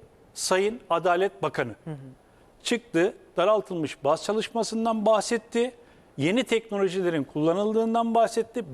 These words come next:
Speaker 1: Belki de bizim gibi emekli olmuş veya hali hazırda çalışan arkadaşlarımızın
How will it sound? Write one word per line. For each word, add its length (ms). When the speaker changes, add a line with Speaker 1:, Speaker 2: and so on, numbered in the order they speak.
Speaker 1:
Belki 380
de 300
bizim 280
gibi 180
emekli 360
olmuş 380
veya 460
hali 380
hazırda 440
çalışan 420
arkadaşlarımızın 880